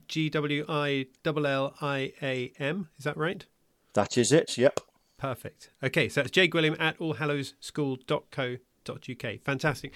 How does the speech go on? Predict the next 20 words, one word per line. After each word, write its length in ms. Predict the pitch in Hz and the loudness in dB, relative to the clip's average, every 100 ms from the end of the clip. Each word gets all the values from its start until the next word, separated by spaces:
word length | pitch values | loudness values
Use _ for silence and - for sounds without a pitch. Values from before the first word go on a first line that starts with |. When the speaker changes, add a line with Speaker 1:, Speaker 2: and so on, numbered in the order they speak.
| - - | -8 0
Speaker 1:
Jonathan, 300 | 180 151 156 | 0 0 2
thank 220 | 190 185 | 2 2
you 60 | |
for 60 | 160 | 0
being 220 | 170 151 | 2 2
here 160 | 127 127 | 0 -2
and 100 | 127 | -2
talking 220 | 170 151 | -2 0
to 80 | 131 | -2
us 80 | 117 | -4
today, 300 | - 113 135 - - - - - | -4 -2 -2 -6 -18 -20 -16 -6
talking 200 | 160 151 | -2 2
about 180 | 147 135 | 2 2
the 80 | |
importance 500 | 131 - 180 165 143 | -2 0 -2 -2 -6
of 100 | 117 | -6
learning 280 | 113 127 117 | -4 -2 -4
languages 600 | 117 135 123 113 107 120 - | -2 -2 -2 -4 -8 -8 -8
and 100 | 135 | -6
about 200 | 143 | -6